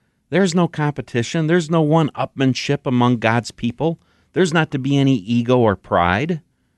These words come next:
And there won't be. Not when we know the uniqueness of each of us as individuals and the identification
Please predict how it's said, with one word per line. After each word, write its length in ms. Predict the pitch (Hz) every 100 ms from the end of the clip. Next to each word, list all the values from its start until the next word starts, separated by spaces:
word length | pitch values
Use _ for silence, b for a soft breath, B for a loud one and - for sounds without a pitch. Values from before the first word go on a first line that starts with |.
| _ _ _ -
And 120 | 139
there 120 | 147
won't 340 | 147 269 302 -
be. 340 | 98 - _ _ _ _ _ _ _
Not 360 | 98 147 156 -
when 240 | 135 139
we 180 | 123 117
know 420 | 110 120 151 151
the 140 | 127 123
uniqueness 1000 | 107 104 104 147 175 101 90 - - _ _ _ _ _ _ _
of 220 | - 120 104
each 280 | 160 165
of 120 | 139 117
us 180 | 113
as 140 | 117 110
individuals 840 | 131 110 98 160 139 98 73 -
and 300 | 107 117 101
the 240 | 127 127 -
identification 1200 | 98 104 107 117 110 101 - - 190 214 - 58